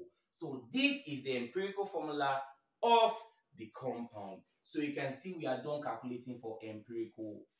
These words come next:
formula. So let's quickly move over to calculating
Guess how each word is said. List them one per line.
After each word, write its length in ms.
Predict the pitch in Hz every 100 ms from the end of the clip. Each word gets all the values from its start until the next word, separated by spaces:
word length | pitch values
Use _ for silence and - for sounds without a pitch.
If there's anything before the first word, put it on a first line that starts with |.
| -
formula. 420 | 110 104 95 92 - - _
So 220 | - 196
let's 300 | 190 240 240
quickly 260 | 208 202 190
move 280 | 180 175 -
over 240 | 151 156 156
to 100 | 127
calculating 840 | 131 - 135 131 135 - 135 135